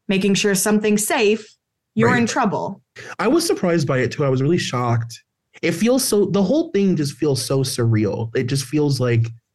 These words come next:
Speaker 2: it's something that would happen in a movie.
Speaker 1: Right.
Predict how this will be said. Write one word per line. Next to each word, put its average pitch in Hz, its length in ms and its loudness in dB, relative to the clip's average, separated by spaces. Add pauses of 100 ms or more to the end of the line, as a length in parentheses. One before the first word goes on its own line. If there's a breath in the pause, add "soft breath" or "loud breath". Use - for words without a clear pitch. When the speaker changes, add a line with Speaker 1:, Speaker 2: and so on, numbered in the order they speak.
(460)
Speaker 2:
it's 147 200 -4
something 156 200 2
that 143 140 0
would 131 120 0
happen 139 440 -2
in 139 120 0
a 131 60 2
movie. 120 500 0 (340)
Speaker 1:
Right. 175 400 2